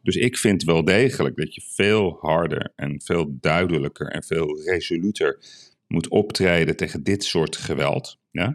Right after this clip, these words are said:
Want dit is krankzinnig. Auto's in de fik steken, de buurt terroriseren, de politie aanvallen.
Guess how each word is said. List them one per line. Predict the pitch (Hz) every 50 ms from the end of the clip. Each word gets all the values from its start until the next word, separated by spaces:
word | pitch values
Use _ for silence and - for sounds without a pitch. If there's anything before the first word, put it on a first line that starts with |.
| - _ _ - - - - - - - _ _
Want | - 92
dit | 90 -
is | 95 - -
krankzinnig. | - - 98 92 87 78 - - - 92 82 78 82 90 80 - - - -
Auto's | - 82 82 82 82 80 -
in | 85 82 80
de | 80
fik | - - 82 80 - -
steken, | - - 76 76 73 71 73 73 - 80 73 - - - - - - - _ _ _ _ _ _ _ _
de | - - 87 78
buurt | 76 85 95 92 90 - -
terroriseren, | 98 90 85 78 82 82 82 82 76 - - - 87 82 80 76 82 82 - - -
de | 82 78 95 98
politie | - - 87 87 87 87 82 - - 90 85 80
aanvallen. | 80 78 78 76 - - 80 78 76 76 78 -